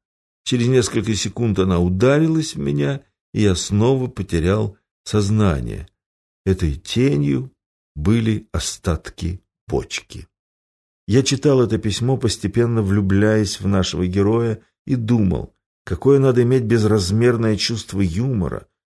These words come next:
чтобы писать сатирику из реанимации,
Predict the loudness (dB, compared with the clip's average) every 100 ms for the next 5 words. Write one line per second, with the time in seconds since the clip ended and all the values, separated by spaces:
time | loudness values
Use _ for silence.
0 | _ -8 0 0 0 -2 2 2 0 -6
1 | _ -4 -2 -2 -4 -2 0 -2 -2 -2
2 | 0 0 2 0 0 -2 -4 -8 -10 -10